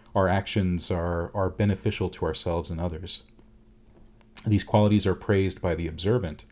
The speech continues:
This is also something that I discussed, I think,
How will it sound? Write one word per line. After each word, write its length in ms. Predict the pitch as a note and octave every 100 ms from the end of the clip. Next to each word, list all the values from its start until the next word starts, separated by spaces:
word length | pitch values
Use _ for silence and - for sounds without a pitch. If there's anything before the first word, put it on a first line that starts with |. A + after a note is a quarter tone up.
| - - - -
This 120 | G#2
is 140 | G2 F#2
also 380 | A#2+ E3 - F#2+
something 500 | - F2 F2 D#2+ -
that 120 | F#2
I 120 | E2+
discussed, 560 | E2+ F2 - F2 D#2+ -
I 60 | E2+
think, 400 | F2+ E2+ -